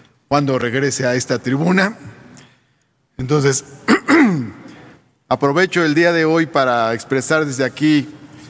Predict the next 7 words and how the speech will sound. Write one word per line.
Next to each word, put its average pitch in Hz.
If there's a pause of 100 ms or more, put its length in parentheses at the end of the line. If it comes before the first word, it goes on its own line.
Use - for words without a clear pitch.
(380)
mis 131
agradecimientos. 143 (540)
Quiero, 135 (760)
en 120
lo 131
inmediato, 156
expresar 143